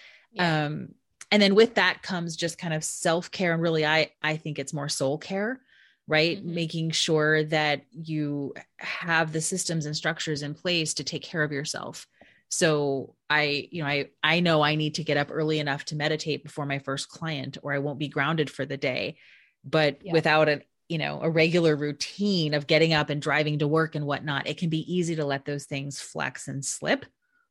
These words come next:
Speaker 2: Um,
Speaker 1: Yes.
Speaker 2: so I find those to be challenging. And then there's, of course, the fact that we think we don't have a boss, but we do. It's our clients. And if we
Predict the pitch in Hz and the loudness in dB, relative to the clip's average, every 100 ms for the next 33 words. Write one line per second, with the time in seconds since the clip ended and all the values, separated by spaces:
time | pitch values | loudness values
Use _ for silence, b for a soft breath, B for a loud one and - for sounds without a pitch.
0 | _ 156 156 143 180 170 143 165 165 156 | _ -4 -4 -4 -2 0 0 -4 -4 -4
1 | 151 147 - 143 143 151 - 151 156 175 | -2 -4 -6 -8 -8 -10 -8 -6 -4 2
2 | 240 277 247 208 185 165 180 160 165 160 | 4 4 6 4 2 -2 -4 -2 -4 0
3 | 151 156 151 139 B B B B _ 185 | 0 0 0 0 B B B B _ -2
4 | 202 - 349 277 190 185 180 175 160 156 | 0 2 0 2 2 2 0 -2 -2 2
5 | 170 151 - 139 170 160 247 175 131 143 | 2 2 -2 -2 -2 -2 0 0 0 -2
6 | 151 151 - _ 202 151 135 196 262 - | -2 -4 -12 _ -4 -4 -2 -2 -2 -2
7 | 185 165 - 170 | 0 0 0 -4